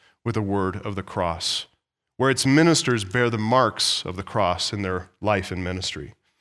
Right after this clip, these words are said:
And even more than that, beyond that, I, I hope that you will pattern yourself and your ministry, your own ministry,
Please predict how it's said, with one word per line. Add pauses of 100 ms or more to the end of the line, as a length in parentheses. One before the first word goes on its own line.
(540)
And
even
more
than
that, (680)
beyond
that,
I, (120)
I
hope (640)
that
you
will
pattern
yourself
and
your
ministry,
your
own
ministry,